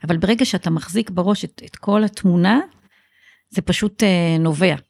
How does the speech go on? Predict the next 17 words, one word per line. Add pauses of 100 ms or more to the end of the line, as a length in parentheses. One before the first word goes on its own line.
(1300)
כששאלת
אותי,
אז, (100)
אז (120)
נזכרתי, (300)
אה,
בכתבים
של
מאסלו,
שהוא
מדבר
על,
על
יצירתיות,
אה,
ראשונית
ומשנית.